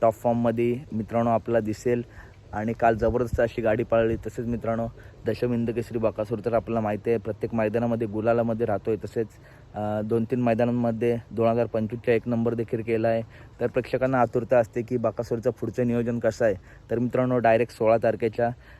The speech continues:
अ, महाराष्ट्रातील सर्वात मोठ्या रकमेचं मैदान आमदार केसरी पाच लाखाची, पाच लाखाचं जे मैदान होणार आहे, त्या मैदानात डायरेक्ट आपल्याला आता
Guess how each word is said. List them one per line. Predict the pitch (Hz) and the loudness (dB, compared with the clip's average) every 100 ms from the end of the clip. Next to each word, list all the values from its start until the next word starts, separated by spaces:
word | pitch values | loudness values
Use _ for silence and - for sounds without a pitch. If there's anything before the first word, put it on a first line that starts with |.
| - - | -16 -6
अ, | 104 104 | -2 0
महाराष्ट्रातील | 104 104 113 - 120 117 | 0 0 -2 -2 -4 -2
सर्वात | 117 110 117 110 | 0 2 0 -2
मोठ्या | 107 - 113 | -4 0 0
रकमेचं | 107 120 110 | 0 -2 -2
मैदान | 117 110 107 117 104 90 - | 0 0 2 2 0 -4 -8
आमदार | 110 113 120 | -4 0 0
केसरी | 117 110 - 123 120 - - - | 0 -4 -4 -4 -4 -10 -20 2
पाच | 117 117 | 2 4
लाखाची, | 123 113 113 117 - - | 2 2 -2 -4 -8 0
पाच | 110 110 | 0 2
लाखाचं | 123 113 117 120 | 2 2 0 0
जे | 117 | 0
मैदान | 117 110 120 | 2 2 2
होणार | 117 113 | 2 2
आहे, | 113 | 2
त्या | 113 127 127 | 2 2 4
मैदानात | 120 113 120 | 2 2 0
डायरेक्ट | 113 104 107 117 | 0 2 2 0
आपल्याला | 104 117 113 | 0 0 0
आता | 110 113 | 2 -2